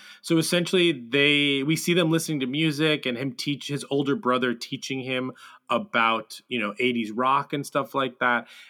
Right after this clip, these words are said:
And then his father, the father, uh, puts them into basically a fighting pit for all of his friends. Um, and Peacemaker or, or, or, or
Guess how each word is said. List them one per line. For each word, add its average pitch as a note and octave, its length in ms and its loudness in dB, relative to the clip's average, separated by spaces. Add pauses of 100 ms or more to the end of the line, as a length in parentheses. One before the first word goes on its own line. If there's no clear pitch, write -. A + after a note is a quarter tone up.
And B2+ 180 0
then B2 160 2
his B2 320 -4
father, B2+ 640 4 (140)
the B2 80 -8
father, C3+ 580 2
uh, A2+ 320 2 (260)
puts - 220 -4
them C#3 180 0
into B2+ 240 -4
basically B2+ 340 -2
a G#2+ 60 -4
fighting E3 440 0
pit D#3+ 200 -4
for C3 120 0
all B2 100 2
of A2+ 80 0
his A2 140 -8
friends. D#3+ 560 0 (380)
Um, A#2+ 340 0 (320)
and A#2 280 -2
Peacemaker C#3 680 0
or, B2 180 0 (320)
or, A#2+ 140 0
or, A2 240 0
or G#2 340 -4